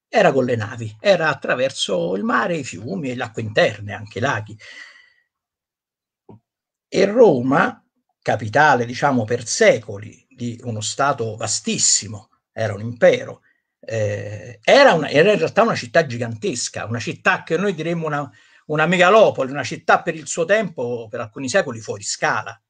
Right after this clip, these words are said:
Eh, se considerate che aveva circa un milione di abitanti nel primo secolo dopo Cristo,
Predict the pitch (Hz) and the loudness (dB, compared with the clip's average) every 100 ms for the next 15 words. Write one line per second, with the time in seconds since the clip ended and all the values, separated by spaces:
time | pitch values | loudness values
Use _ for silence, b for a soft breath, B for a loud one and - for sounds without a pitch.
0 | _ _ _ _ 113 110 104 101 104 _ | _ _ _ _ -16 -14 -16 -20 -20 _
1 | _ - - 151 147 143 135 135 123 135 | _ -12 -4 -4 -2 -4 -4 -6 -8 -10
2 | - 151 151 170 160 131 123 127 151 139 | -4 2 4 4 0 -4 -4 -2 2 4
3 | 131 127 120 - 165 147 - 143 127 127 | 4 2 0 -2 -2 -2 -2 0 2 2
4 | 131 139 135 156 143 135 123 131 147 120 | 0 -2 0 0 0 0 -2 0 2 2
5 | 113 110 113 110 110 117 110 139 127 156 | -4 -8 -10 -6 -4 -6 -6 -4 0 0
6 | 139 123 135 180 151 147 180 - - 185 | 2 2 2 0 -4 -6 -2 -2 2 4